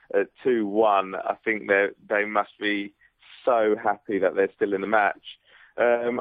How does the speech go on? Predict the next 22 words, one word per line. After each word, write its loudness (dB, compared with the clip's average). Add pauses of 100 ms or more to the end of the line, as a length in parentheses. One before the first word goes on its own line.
yeah, 4
I 0
think -2
he -2
got 0
it. 2
I 2
think -2
he -4
got 2
it -2
wrong. 0
He -8
didn't -4
get 0
Aguero 0
in -6
the -6
game -2
enough. -4
He -8
played -2